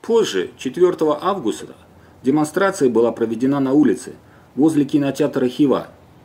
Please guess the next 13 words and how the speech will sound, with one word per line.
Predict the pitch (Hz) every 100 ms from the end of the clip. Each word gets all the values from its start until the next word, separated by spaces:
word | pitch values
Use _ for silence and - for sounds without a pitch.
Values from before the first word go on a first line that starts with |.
| - - - -
Это | 180 165
недалеко | 160 160 160 156 170
от | - 120
того | 139 135
места, | 147 202 -
где | 101 104 123
сейчас | 123 127 120
центральный | - 110 107 143 156 139 127
вход | - 135 123
в |
метро | 123 123 123 117 - - -
«Мустакилик | 107 - 107 107 110 123
Майдани». | 101 101 98 95 85